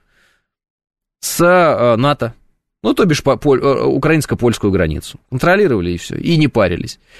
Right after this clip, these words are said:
Это позволит американцам еще с-, сильнее влиять на политику внутри Польши,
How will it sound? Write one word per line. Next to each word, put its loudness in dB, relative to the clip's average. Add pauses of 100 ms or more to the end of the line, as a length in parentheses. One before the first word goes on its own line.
(180)
Это 2
позволит 0
американцам 0
еще 2
с-, -4 (220)
сильнее 2
влиять 0
на -2
политику -2
внутри -2
Польши, -2